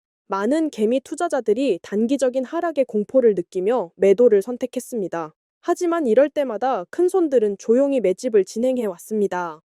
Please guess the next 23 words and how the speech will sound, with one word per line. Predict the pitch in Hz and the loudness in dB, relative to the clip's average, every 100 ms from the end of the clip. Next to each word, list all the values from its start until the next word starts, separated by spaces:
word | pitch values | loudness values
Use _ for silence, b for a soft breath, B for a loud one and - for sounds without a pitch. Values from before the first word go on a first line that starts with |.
| _ | _
지금 | - 233 285 | -8 -2 -2
시점이야말로 | 262 339 - 381 349 311 254 190 196 254 262 160 - _ _ | -2 -4 -2 0 2 0 -2 -2 0 2 2 0 -8 _ _
단기적인 | - 208 226 294 269 233 226 | -6 -2 2 2 2 0 -2
두려움을 | 208 214 247 254 240 | -4 0 4 6 4
버리고 | 208 190 202 247 262 180 - _ _ | 2 -2 -2 0 2 0 -4 _ _
큰 | - 381 381 | 2 4 4
그림을 | - 220 240 247 | 2 0 4 4
봐야 | 226 196 196 | 4 -4 -4
하는 | 247 262 | -2 -4
때입니다. | 247 311 302 240 190 180 156 _ _ | -2 -4 -2 -2 -4 -8 -14 _ _
자, | - | -6
그럼 | 226 262 330 | 0 2 2
이제 | 233 202 208 185 - | 0 0 -2 -2 -8
지금이 | - 247 320 262 262 240 | -6 0 0 0 -2 -4
시바이누를 | - 381 440 440 403 339 302 240 | 0 2 2 4 2 2 0 0
매수해야 | 196 - 302 302 302 | 0 0 0 0 0
하는 | 285 294 190 160 _ | -2 -6 -6 -8 _
강력한 | - 220 233 330 - 320 226 | -6 0 2 2 -2 -4 -2
이유에 | 214 262 269 | 0 2 2
대해서 | 214 196 214 | 2 -2 -4
알아볼 | 180 214 214 | -4 0 2
건데요. | - 214 185 175 220 180 _ _ _ | 0 -2 0 0 0 -4 _ _ _
기본적으로 | - 220 302 294 233 190 185 220 | -2 0 2 2 0 0 2 2